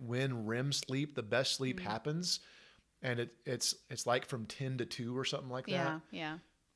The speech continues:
Speaker 1: So if you're staying up till midnight or one and then going to bed, well, now you're missing the best part of your sleep.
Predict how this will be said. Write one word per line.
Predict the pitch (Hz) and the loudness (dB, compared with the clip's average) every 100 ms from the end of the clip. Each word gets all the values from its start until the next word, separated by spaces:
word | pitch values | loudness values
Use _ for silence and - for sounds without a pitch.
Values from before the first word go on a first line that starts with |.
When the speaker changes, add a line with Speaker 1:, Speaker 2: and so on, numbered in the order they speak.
| _ | _
Speaker 1:
So | - | 0
if | 143 | 2
you're | 160 | 4
staying | 156 147 | 6 6
up | 156 151 | 6 6
till | 139 123 113 - | 6 6 4 -4
midnight | 131 139 139 131 | 0 2 4 6
or | 117 | 4
one | 113 156 151 | 4 2 2
and | 123 | 2
then | 131 | 2
going | 143 127 110 | 4 4 4
to | |
bed, | 104 160 147 123 131 | 2 4 6 4 2
well, | 131 | 0
now | 123 160 | 4 6
you're | 143 | 4
missing | 120 139 - 139 120 | 2 4 4 4 2
the | 113 | 2
best | 113 131 - | 4 2 4
part | 135 | 4
of | 127 117 | 4 2
your | 113 | 4
sleep. | 156 | 6